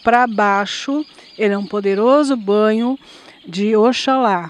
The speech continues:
um banho que vai te trazer muita paz, muita energia, muita tranquilidade, vai te conectar com as forças de luz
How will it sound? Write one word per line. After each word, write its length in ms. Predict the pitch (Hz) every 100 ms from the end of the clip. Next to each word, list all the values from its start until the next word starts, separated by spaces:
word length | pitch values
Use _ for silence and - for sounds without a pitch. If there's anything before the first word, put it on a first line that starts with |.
| -
um 160 | 233 208
banho 300 | 196 214 220
que 120 | -
vai 180 | 190 196
te 120 | -
trazer 280 | 208 202 196
muita 320 | 196 185 190
paz, 800 | - - 247 262 262 254 - - -
muita 280 | 208 202
energia, 840 | 208 196 180 175 220 240 247 247 240 - - -
muita 480 | 214 240 254 - 226
tranquilidade, 1120 | - 214 214 208 208 180 196 214 240 226 240 - - -
vai 160 | 208 208
te 120 | -
conectar 680 | - 226 247 - - 220 233
com 160 | -
as 260 | 220 - -
forças 640 | - 240 262 - 240 226 202
de 140 | 196
luz 840 | 202 202 247 285 - - - -